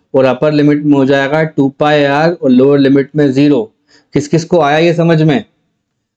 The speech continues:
जो, तो जो field आएगी वो आपकी इतनी आ जाती है, mu naught divide by four pi, इसको हमेशा अलग ही रखना, I लिखा रहेगा,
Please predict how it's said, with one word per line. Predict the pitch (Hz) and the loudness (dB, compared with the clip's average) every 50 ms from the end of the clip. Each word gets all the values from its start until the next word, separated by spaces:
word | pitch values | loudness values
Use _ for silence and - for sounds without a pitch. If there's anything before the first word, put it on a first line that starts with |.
| _ _ _ _ - | _ _ _ _ -4
जो, | 135 127 131 | -2 -2 -2
तो | 127 127 - 143 135 | -2 -2 -2 0 0
जो | 143 156 151 | 0 0 -2
field | - - 156 165 170 170 - | -2 0 0 2 2 2 0
आएगी | 143 151 147 147 147 147 160 175 151 | 0 0 -2 0 0 0 0 0 0
वो | 143 147 147 | 0 0 0
आपकी | 147 147 147 - - 165 147 | 0 -2 -4 -4 -2 -2 -2
इतनी | - - 160 160 160 | 0 0 0 0 2
आ | 156 147 143 | 2 0 0
जाती | 139 135 123 120 - - 123 117 117 | 0 0 0 -2 -2 -2 0 0 2
है, | 117 113 | 0 0
mu | 113 113 117 127 143 151 160 | 0 0 0 0 2 2 2
naught | 160 156 156 156 160 156 143 | 0 0 0 0 -2 -2 -2
divide | 135 127 123 127 127 135 143 143 139 139 | -2 0 0 0 0 0 -2 -4 -4 -4
by | 143 139 139 135 131 - _ | -4 -2 -2 -2 -4 -4 _
four | - 143 143 151 170 165 160 - - | -4 -2 0 0 0 -2 -2 -4 -2
pi, | 151 147 | -2 -2
इसको | 156 160 139 147 139 - - - 165 | -2 -2 -4 -6 -8 -8 -4 -4 -2
हमेशा | 143 135 135 139 147 - 170 156 | -2 0 0 0 0 0 -2 0
अलग | 147 143 143 147 151 | 0 0 0 0 0
ही | 156 | 0
रखना, | 156 143 - 151 143 123 107 - _ _ _ _ _ _ _ _ _ _ _ _ _ _ _ _ _ - | -2 -2 0 -2 -2 -2 -2 -6 _ _ _ _ _ _ _ _ _ _ _ _ _ _ _ _ _ -4
I | 127 131 143 | -4 -2 -2
लिखा | 151 151 147 147 156 156 | -2 -2 -2 -2 -2 0
रहेगा, | 156 147 143 143 143 151 165 170 | 0 0 2 0 0 0 0 -2